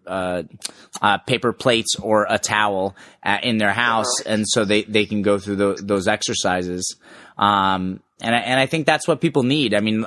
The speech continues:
Speaker 1: like I told you this morning, I, you know, I've had athletes texting me like, "Hey, like, what workouts should I be doing at home?" You know?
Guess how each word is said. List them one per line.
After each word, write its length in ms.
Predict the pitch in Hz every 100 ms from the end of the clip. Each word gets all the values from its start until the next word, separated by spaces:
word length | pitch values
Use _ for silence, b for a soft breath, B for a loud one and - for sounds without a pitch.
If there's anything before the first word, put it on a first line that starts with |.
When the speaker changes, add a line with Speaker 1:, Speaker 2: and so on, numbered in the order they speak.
| 92
Speaker 1:
like 240 | 120 123 104
I 120 | 123
told 260 | - 135
you 40 | 120
this 140 | 113
morning, 360 | 131 139 131 110
I, 240 | 107 107
you 120 | - 113
know, 60 |
I've 160 | 104 104
had 160 | 113
athletes 420 | 107 110 117 107 -
texting 260 | 117 -
me 120 | 110
like, 160 | 107 98
"Hey, 220 | 117 110
like, 160 | 101 95
what 180 | 107 98
workouts 400 | 107 110 117 101
should 140 | - 101
I 60 |
be 120 | 95 95
doing 320 | 104 101 98
at 140 | 92
home?" 400 | 95 117 101 92 -
You 140 | - 104
know? 280 | 101 101